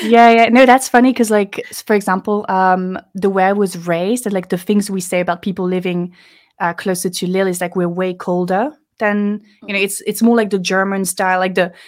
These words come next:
Speaker 1: the, the sort of German, um, yeah, type of, type of being where it's more, like, m-, way more direct, way more, but that doesn't mean that we're cold at heart, 'cause, like, we're also known for being, like, very welcoming, 'cause people don't wanna come to the north of France, you know, there's so many stereotypes around the,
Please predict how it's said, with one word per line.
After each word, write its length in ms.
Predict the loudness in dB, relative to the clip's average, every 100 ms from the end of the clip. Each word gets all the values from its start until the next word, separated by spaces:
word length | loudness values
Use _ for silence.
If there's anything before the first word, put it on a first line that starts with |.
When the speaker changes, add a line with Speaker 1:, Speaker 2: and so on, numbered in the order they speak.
| _ -2
Speaker 1:
the, 180 | 0 0
the 80 | -2
sort 160 | 0
of 140 | -2 2
German, 540 | 4 4 2 -2 -4
um, 640 | -2 0 -2 -6 -12 -14 -16 _ _ _ _ -6
yeah, 200 | 0 0
type 300 | 2 -2 0
of, 380 | -2 -4 -16 -16 -16 -12
type 180 | -10 -6
of 120 | -4
being 280 | 0 2 2
where 100 | 2
it's 120 | -2 -4
more, 100 | -4
like, 140 | -4
m-, 160 | -6 -8
way 260 | -8 -4 -2
more 140 | -2
direct, 460 | -2 -2 -2 -4 -8
way 280 | -4 -2 -2
more, 380 | -2 -4 -6 -8 _ _
but 60 | 2
that 100 | 2
doesn't 180 | 4 4
mean 120 | 4
that 180 | 2 -2
we're 240 | -2 -2 -4 _ _
cold 280 | -6 -2 0
at 100 | -2
heart, 480 | -2 -2 -2 -2 -6
'cause, 160 | -8 -6
like, 120 | -4
we're 60 | -6
also 260 | -6 -6 -6
known 240 | -6 -6
for 160 | -8 -10
being, 180 | -10 -12
like, 160 | -8
very 160 | -4 -2
welcoming, 760 | 0 0 0 0 0 -2 -6 -8 -18 -10
'cause 120 | -4 0
people 260 | 2 4
don't 120 | 4
wanna 160 | 4 2
come 220 | 4 4
to 120 | 4
the 120 | 4 6
north 220 | 4 2
of 120 | 0
France, 320 | 2 2 0
you 60 | -2
know, 120 | 0
there's 220 | -2 -2
so 120 | -2
many 160 | 0 0
stereotypes 600 | 0 -2 -2 0 -2 0
around 260 | 0 0 0
the, 280 | 0 -2